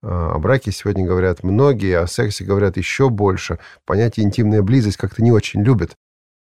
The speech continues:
Оно как-то людей не привлекает. Это не настолько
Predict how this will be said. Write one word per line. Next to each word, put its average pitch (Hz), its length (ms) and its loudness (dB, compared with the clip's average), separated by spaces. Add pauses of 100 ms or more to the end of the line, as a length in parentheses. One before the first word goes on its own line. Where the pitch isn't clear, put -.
(320)
Оно 123 640 2
как-то 113 320 -2
людей 113 680 0 (260)
не 120 200 2
привлекает. 123 720 2
Это 101 160 -16
не 117 120 0
настолько 110 640 0